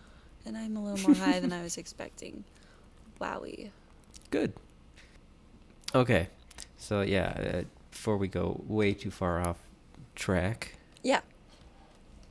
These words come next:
Speaker 2: Yeah.
Speaker 1: Reel it back in.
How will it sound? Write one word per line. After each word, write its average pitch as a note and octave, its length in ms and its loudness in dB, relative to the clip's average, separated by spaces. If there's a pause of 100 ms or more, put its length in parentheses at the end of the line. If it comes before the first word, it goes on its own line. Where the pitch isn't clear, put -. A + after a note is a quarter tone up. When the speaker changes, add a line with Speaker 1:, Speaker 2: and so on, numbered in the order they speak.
(760)
Speaker 2:
Yeah. G2 460 0
Speaker 1:
Reel B3+ 300 2
it C4+ 80 4
back C4+ 260 0
in. - 340 -6